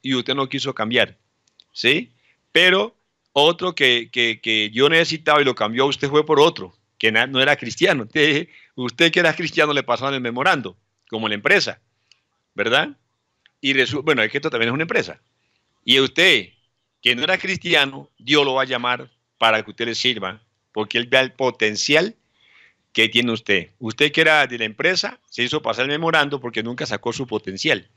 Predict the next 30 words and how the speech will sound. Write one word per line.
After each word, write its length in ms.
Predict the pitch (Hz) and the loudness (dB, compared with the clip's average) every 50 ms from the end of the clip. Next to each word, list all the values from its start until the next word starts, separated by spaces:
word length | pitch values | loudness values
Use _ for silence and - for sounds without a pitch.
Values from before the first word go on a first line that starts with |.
| _ - - - - - - | _ -20 -20 -20 -20 -6 -2
En 180 | 117 117 117 | -2 -2 0
cambio, 320 | 113 139 147 160 170 156 143 | 2 2 2 2 4 2 2
el 100 | 127 107 | 2 2
que 120 | - 117 | 0 0
no 160 | 120 135 143 | 2 2 4
era 260 | 170 196 185 160 131 - | 4 4 4 2 2 2
cristiano, 760 | - 160 180 - - 175 160 147 131 135 139 165 180 175 _ _ _ _ _ _ _ _ _ _ _ _ | 0 -2 -2 0 0 2 2 2 2 0 -4 -8 -10 -14 _ _ _ _ _ _ _ _ _ _ _ _
Dios 280 | - 117 131 143 147 156 | -4 0 2 4 4 4
lo 120 | 151 147 | 2 0
llama 500 | 151 160 151 139 131 131 139 165 - _ _ _ _ _ _ _ | 2 2 2 2 2 0 -2 -4 -6 _ _ _ _ _ _ _
porque 280 | - 120 120 117 117 107 | 0 0 0 0 -2 -4
tiene 180 | 120 120 127 | -4 -4 -6
un 80 | 127 123 | -6 -6
potencial. 600 | 120 120 110 110 107 104 - - 95 85 85 - - | -6 -6 -6 -4 -6 -4 0 0 0 0 -2 -4 -4
Vamos 360 | 113 113 117 123 143 147 156 | 0 2 4 4 4 4 4
a 60 | 131 | 2
ver 100 | 127 127 | 2 0
qué 100 | - 143 | -2 -4
pasó 300 | 143 147 139 - 139 135 | -4 -4 -4 -4 -4 -8
con 200 | - 147 147 135 | -10 -12 -12 -6
Pablo. 340 | - 139 101 92 92 85 - _ - - - - - - | -4 -4 -2 -2 -4 -8 -10 _ -20 -20 -20 -20 -6 -2
Acompáñenme, 800 | 107 110 - 110 113 110 123 135 143 165 165 165 165 170 208 240 - _ _ _ _ _ _ _ _ _ - | -2 -2 0 0 -2 0 2 0 2 0 0 -2 -4 -4 -6 -10 -16 _ _ _ _ _ _ _ _ _ -4
hermanos, 800 | 123 135 147 147 135 131 127 123 127 127 - - - - - _ _ _ _ | -2 0 2 2 2 2 2 0 -4 -6 -8 -10 -14 -16 -20 _ _ _ _
a 180 | - 107 107 113 | 0 2 2 2
Hechos 240 | 127 127 - 151 143 | 2 0 -4 -6 -4
de 60 | 131 | -4
los 100 | 117 107 | -2 -2
Apóstoles 480 | 104 101 - 123 135 135 - 127 117 110 | -2 -2 -2 -4 -6 -4 -4 -4 -2 -2
veintiséis. 800 | 107 104 104 - 104 98 - 165 185 160 120 101 - - - _ _ _ _ _ _ _ _ _ _ _ | -2 -4 -4 -6 -8 -2 2 2 4 4 2 0 -6 -14 -18 _ _ _ _ _ _ _ _ _ _ _
¿Sí? 400 | - - 135 147 160 190 269 269 | -6 -2 0 0 0 0 -4 -10